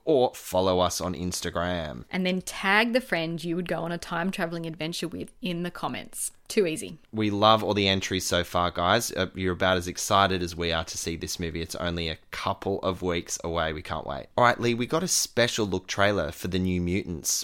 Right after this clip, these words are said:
Speaker 1: which was just released the other day. It's a new superhero film with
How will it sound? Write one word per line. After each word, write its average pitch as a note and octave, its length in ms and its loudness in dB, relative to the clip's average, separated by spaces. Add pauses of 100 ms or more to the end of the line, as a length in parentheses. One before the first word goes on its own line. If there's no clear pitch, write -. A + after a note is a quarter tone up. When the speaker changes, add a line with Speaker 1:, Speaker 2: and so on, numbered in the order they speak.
Speaker 1:
which F2+ 240 -6
was E2 260 -2
just - 280 -4
released E2 480 -4
the F2 120 -2
other E2 180 -4
day. F2+ 380 -2 (360)
It's - 180 -2
a G2+ 80 2
new A2 240 2
superhero G2+ 640 0
film F2+ 420 -2
with F2+ 220 -4